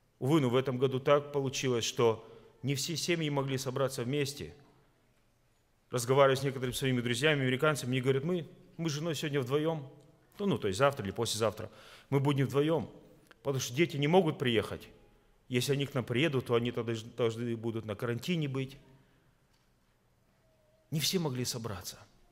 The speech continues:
Но все равно этот праздник, он был. Дорогая церковь, дорогие друзья, братья и сестры, мы собирались вместе. И мы понимаем, что этот день не тот, когда мы просто можем собраться вместе,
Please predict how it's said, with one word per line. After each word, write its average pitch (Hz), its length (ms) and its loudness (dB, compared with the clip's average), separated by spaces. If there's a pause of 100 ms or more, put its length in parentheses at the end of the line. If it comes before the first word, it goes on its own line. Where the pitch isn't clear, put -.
(880)
Но 147 100 2
все 170 200 6
равно 170 260 8
этот 135 220 2
праздник, 135 420 4
он 117 120 -6
был. 104 320 0 (840)
Дорогая 139 260 4
церковь, 165 340 0
дорогие 147 260 0
друзья, 143 340 2
братья 143 320 4
и 120 40 -4
сестры, 139 320 -4
мы 123 80 0
собирались 151 580 -2
вместе. 143 440 -8 (1600)
И 147 60 -2
мы 160 120 2
понимаем, 170 440 6
что - 140 0
этот 151 240 2
день 170 200 2
не 156 80 0
тот, 185 280 0
когда 143 240 4
мы 143 140 0
просто 143 320 0
можем 127 260 -2
собраться 135 400 2
вместе, 131 540 0